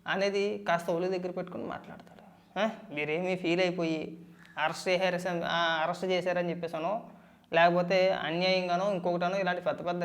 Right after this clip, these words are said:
డైలాగులు వాడొద్దండి. ఆ? మీ భర్త అంతకంటే పెద్ద పెద్ద మాటలు మాట్లాడాడు. అలా మాట్లాడాడు కాబట్టికే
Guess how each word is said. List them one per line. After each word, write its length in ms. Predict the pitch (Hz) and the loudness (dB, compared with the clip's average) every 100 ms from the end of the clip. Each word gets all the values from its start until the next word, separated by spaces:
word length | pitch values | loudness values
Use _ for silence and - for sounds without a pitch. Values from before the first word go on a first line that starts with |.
| 165 | -2
డైలాగులు 280 | 156 180 | 0 0
వాడొద్దండి. 580 | 175 143 147 - - - - - - - _ - | 0 -2 -2 -6 -12 -12 -18 -20 -20 -20 _ -6
ఆ? 100 | 185 202 160 | -4 -4 -6
మీ 80 | 151 | -4
భర్త 340 | 151 147 - 185 180 190 180 - - | 2 0 2 2 4 2 -2 -16 -12
అంతకంటే 480 | 147 147 156 147 160 | -8 -4 -2 -2 0
పెద్ద 200 | 180 160 165 | 0 0 2
పెద్ద 200 | 175 165 | 0 0
మాటలు 320 | 180 180 175 175 | 0 0 0 0
మాట్లాడాడు. 680 | 170 170 175 - - - - - - _ _ _ _ - | 0 -2 -4 -6 -6 -12 -16 -20 -20 _ _ _ _ -6
అలా 180 | 151 170 | 2 4
మాట్లాడాడు 680 | 175 160 175 180 180 185 175 | 4 2 4 6 6 4 4
కాబట్టికే 420 | 165 165 175 180 | 4 2 0 -2